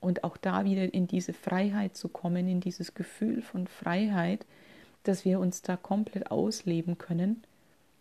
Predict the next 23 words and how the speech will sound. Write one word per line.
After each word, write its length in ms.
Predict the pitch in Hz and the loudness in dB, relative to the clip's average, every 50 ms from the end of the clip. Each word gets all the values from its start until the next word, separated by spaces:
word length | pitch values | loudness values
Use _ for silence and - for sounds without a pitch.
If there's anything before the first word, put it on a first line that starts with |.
| _ _ _ _ _ _ _ _ - | _ _ _ _ _ _ _ _ 0
und 220 | 185 180 175 - | 0 2 2 2
wissen, 240 | 196 185 - 214 196 | 2 2 2 2 0
dass 200 | 185 175 - - | 0 0 -4 -6
wir 80 | - 170 | -10 -8
sicher 340 | - - 190 185 - 196 - | -6 -6 -4 -2 -2 -2 -2
und 180 | 170 175 - | -2 -4 -4
getragen 520 | - 180 - - - 165 170 180 - 208 196 | -8 -10 -8 -6 -4 -4 -4 -4 -4 -4 -6
sind, 380 | - - 185 175 170 175 - _ _ _ | -6 -4 -4 -2 -2 -4 -6 _ _ _
weil 340 | - 175 185 180 180 185 175 | -2 0 2 4 4 4 4
wir 120 | 185 185 - | 2 0 0
uns 240 | 175 175 175 - | 0 -2 -4 -2
selber 360 | - 185 175 180 180 190 185 175 | 0 0 2 2 2 0 -2 -2
haben, 360 | 175 175 170 170 - 175 - - - - - - - - | -2 -4 -4 -4 -6 -8 -8 -10 -14 -20 -20 -8 0 4
weil 180 | 185 175 170 | 4 6 6
wir 120 | 160 180 185 | 6 4 4
unser 220 | 180 175 - 180 | 2 2 2 2
Navigationssystem 1120 | 180 175 170 180 - 180 175 - - 180 180 185 190 - - 185 - - - 175 175 170 | 0 2 0 0 0 -2 -4 -2 -2 0 0 0 -2 -2 -6 -8 -6 -6 -6 -4 -4 -2
haben, 360 | 170 170 165 165 165 170 165 170 - _ _ _ _ _ _ _ _ _ _ _ _ _ _ _ _ - - _ _ _ _ _ _ - - - | -2 -2 0 0 -2 -2 -4 -6 -8 _ _ _ _ _ _ _ _ _ _ _ _ _ _ _ _ -20 -20 _ _ _ _ _ _ -16 -6 0
weil 140 | 175 170 175 | 2 2 4
uns 180 | 170 175 - | 2 2 2
nichts 260 | 196 202 - - - - | 0 0 0 -4 -12 -10
passieren 560 | - - 175 - - 190 180 180 180 185 180 | -8 -8 -6 -2 2 4 4 4 4 2 0
kann, 340 | - - 180 180 175 175 | -2 -2 -2 0 0 -2